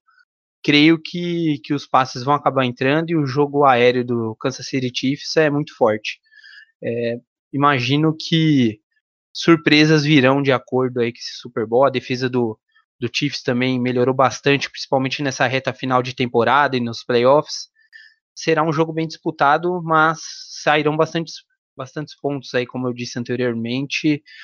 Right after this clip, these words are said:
É, não sei se o Mostert terá muito espaço por parte do forty-niners nesse jogo corrido.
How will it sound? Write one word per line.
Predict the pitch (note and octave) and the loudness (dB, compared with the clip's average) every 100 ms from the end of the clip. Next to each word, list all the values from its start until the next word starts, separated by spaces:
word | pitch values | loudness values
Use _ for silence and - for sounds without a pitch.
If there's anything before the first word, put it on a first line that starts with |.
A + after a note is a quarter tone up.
| - - _ | -20 -20 _
É, | B2 B2 B2+ C3 | 0 2 2 2
não | C#3+ E3+ | 4 2
sei | F3 - E3 | 2 2 2
se | D#3+ - F#3 D3+ A#2 - _ _ _ _ | 2 -2 2 2 2 -4 _ _ _ _
o | C#3 | -8
Mostert | C3+ C#3 D3+ - D3 | 0 2 2 2 2
terá | D#3 D3 C#3 C3+ | 4 4 4 2
muito | C3 D3+ - | 0 -2 -4
espaço | C#3+ - C3+ C3 - - B2+ A2+ | -6 0 2 2 0 -6 -4 -4
por | C3+ B2+ | -6 0
parte | B2+ B2 B2+ | 0 0 -8
do | |
forty-niners | - C3+ B2+ A#2+ B2 C#3 C#3 C3 | -8 -6 -4 -2 -2 -2 -6 -6
nesse | C3+ - | -6 -6
jogo | A#2 C#3 C3+ | -2 -2 -2
corrido. | - D#3 A#2 B2 A#2 A2 | 0 0 2 -4 -6 -10